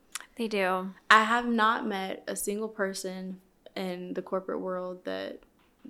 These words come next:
Speaker 2: I did not learn from.
Speaker 1: Did you meet someone that you didn't like, though?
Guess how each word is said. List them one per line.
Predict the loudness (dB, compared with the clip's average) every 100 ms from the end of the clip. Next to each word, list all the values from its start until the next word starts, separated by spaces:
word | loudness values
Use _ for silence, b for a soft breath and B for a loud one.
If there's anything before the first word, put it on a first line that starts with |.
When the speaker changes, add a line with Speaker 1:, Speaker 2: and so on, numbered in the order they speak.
| -16 -2 0
Speaker 2:
I | 0
did | 0
not | -2 -2
learn | -4 -8
from. | -10 -12 -12 -16 -20 _ _ b b b b b -12 -4
Speaker 1:
Did | -2
you | 0 -2
meet | -2 -2
someone | -2 0 -2
that | -2
you | -2
didn't | -2 -2 0
like, | 0 0 -2 2
though? | 6 8 6 4 -2